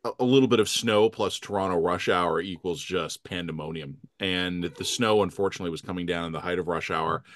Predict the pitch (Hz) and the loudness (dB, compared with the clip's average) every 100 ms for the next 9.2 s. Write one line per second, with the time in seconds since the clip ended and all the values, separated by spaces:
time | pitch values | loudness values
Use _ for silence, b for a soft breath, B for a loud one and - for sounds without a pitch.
0 | B B B 107 110 104 110 101 113 117 | B B B 2 4 4 0 2 0 2
1 | 95 - 95 85 90 95 90 101 92 87 | 0 0 0 0 -4 -4 -2 0 0 -2
2 | - - 95 92 90 90 85 87 87 90 | -8 -8 -4 -4 -4 -4 -2 -2 -2 -6
3 | 82 107 113 95 - - _ _ _ _ | -4 -2 -2 -2 -6 -20 _ _ _ _
4 | - 131 110 104 117 127 104 101 92 87 | -6 -2 0 2 2 2 0 0 -2 -8
5 | 104 98 95 92 87 90 90 90 90 101 | -4 -2 -2 -4 -2 0 -2 -4 0 2
6 | 95 90 87 - 101 101 98 95 85 - | 2 0 -4 -8 -6 -2 -2 -2 -4 -4
7 | - 85 92 104 101 87 85 85 - 92 | 0 2 2 0 -2 -4 -2 -4 -4 -6
8 | 90 92 85 - - 82 82 82 80 120 | -6 -2 -2 -2 -4 -4 -4 -4 -2 -2
9 | - | -4